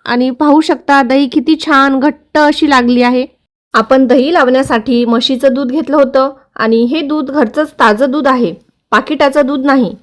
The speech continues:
घरचं ताजं दूध अस-, असल्यामुळे दही जास्त घट्ट, गोड आणि चवीला अप्रतिम लागते. ही होती हिवाळ्यामध्ये दही लावायची सोपी आणि खात्रीशीर पद्धत. तुम्ही या पद्धतीने दही एकदा नक्की लावून पहा आणि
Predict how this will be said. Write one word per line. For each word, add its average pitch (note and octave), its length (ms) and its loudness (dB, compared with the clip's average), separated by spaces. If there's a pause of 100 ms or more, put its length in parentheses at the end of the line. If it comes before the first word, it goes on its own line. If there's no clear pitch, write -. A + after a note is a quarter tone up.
(260)
घरचं B3+ 280 2
ताजं B3+ 400 0
दूध C4+ 160 -4
अस-, - 220 -4
असल्यामुळे C#4+ 560 2
दही B3 260 2
जास्त A#3+ 360 -4 (120)
घट्ट, C#4+ 240 -4
गोड A#3+ 460 4
आणि A#3 280 -2
चवीला A#3+ 300 2
अप्रतिम B3 440 -2
लागते. G3 360 -4 (520)
ही F4 120 8
होती D#4+ 420 4
हिवाळ्यामध्ये C4 760 4
दही A#3+ 360 2
लावायची C#4+ 480 0
सोपी C#4 440 0
आणि C4+ 340 -2
खात्रीशीर D#4 560 0
पद्धत. G#3+ 380 -2 (360)
तुम्ही D4 220 0
या C4+ 160 0
पद्धतीने D#4+ 600 -2
दही C4+ 320 0
एकदा B3 260 -2
नक्की B3 360 -2
लावून E4 220 0
पहा D4+ 280 0
आणि C4 460 -2